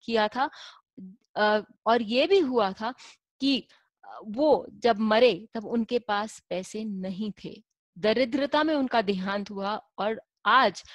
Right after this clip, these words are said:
उन्हीं की पेंटिंग्स लोग अरबों रुपयों में बेचते करते हैं। तो उन्हें अपने ऊपर विश्वास नहीं था, वो दूसरों पर विश्वास कर रहे थे,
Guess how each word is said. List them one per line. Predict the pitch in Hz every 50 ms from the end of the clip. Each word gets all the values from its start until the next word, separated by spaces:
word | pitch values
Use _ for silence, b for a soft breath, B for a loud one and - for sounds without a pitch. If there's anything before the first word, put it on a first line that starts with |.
| B B B B
उन्हीं | - 247 240 240 285 349 403 392
की | - 339 262
पेंटिंग्स | - 233 214 208 202 196 202 190 180 175 - - - B B B B B B -
लोग | 208 214 226 226 233 220 202 175 - _ b b b _ _ _ _ _ -
अरबों | 214 226 220 208 240 233
रुपयों | 214 202 - 202 190 185
में | 190 196 233 240 - _ _ _ _ -
बेचते | 180 170 180 180 - - - - - - - -
करते | - 160 160 _ - 185
हैं। | 190 190 175
तो | - - 269 - - _ -
उन्हें | 254 262 262 277 339 330
अपने | - - 226 - - - 285 320
ऊपर | 320 320 - 311 302
विश्वास | 233 240 226 - - 254 247 269 262 - -
नहीं | 262 262 269 262
था, | - 269 262 269 277 B B B B B B B
वो | 202 202 233 233 233
दूसरों | 208 190 220 214 - - 285 285
पर | 285 311 294 285
विश्वास | 262 277 - - 262 247 262 - -
कर | 269 254 247
रहे | 247 247 247
थे, | 247 - 254 254 247 247